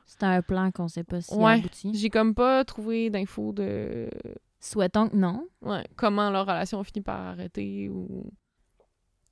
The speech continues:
Speaker 2: voilà.
Speaker 1: Parce que c'est une bonne chose pour la petite, mais comme
Speaker 2: Mm.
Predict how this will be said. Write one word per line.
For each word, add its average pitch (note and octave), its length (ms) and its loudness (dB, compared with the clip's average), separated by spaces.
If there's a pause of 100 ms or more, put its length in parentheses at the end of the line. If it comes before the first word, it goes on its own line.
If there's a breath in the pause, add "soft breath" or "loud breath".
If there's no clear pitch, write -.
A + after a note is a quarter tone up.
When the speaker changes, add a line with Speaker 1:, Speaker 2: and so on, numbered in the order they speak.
(160)
Speaker 2:
voilà. F3 240 2
Speaker 1:
Parce - 160 -2
que F3+ 420 -2
c'est - 240 -6
une F#3 100 4
bonne G#3 200 4
chose A#3+ 220 -4
pour A3 140 -6
la F#3+ 140 -2
petite, D4+ 400 -10
mais F3+ 160 -2
comme F3 380 -4 (160)
Speaker 2:
Mm. G#3 140 -2